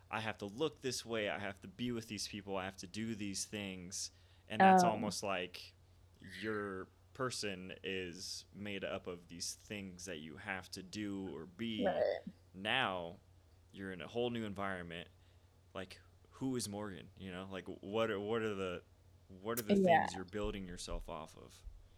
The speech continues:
Speaker 2: Well, you know, as crazy as it sounds, 'cause I think it's freaking crazy, it sounds batshit crazy, but, like, I feel like the person on my Instagram is a character.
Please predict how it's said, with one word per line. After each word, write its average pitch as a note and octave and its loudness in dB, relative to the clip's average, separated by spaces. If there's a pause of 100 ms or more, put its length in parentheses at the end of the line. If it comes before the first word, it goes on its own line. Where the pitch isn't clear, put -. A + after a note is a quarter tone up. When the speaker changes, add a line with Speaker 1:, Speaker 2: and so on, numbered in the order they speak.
(160)
Speaker 2:
Well, A#3 12
you A3 12
know, A3+ 12
as G#3+ 12
crazy G#3+ 12
as D4+ 12
it - 12
sounds, D3+ 10
'cause G3 10
I E3+ 12
think F#3+ 10
it's F3 12
freaking D#3+ 10
crazy, F3 10
it F3+ 10
sounds - 8
batshit G3 12
crazy, G#3 12
but, F#3+ 12
like, E3 12
I F3+ 12
feel D4+ 12
like C4+ 12
the F3+ 12
person F#3 12
on G#3+ 12
my F#3+ 12
Instagram A#3 12
is G3 12
a D#3 10
character. - 8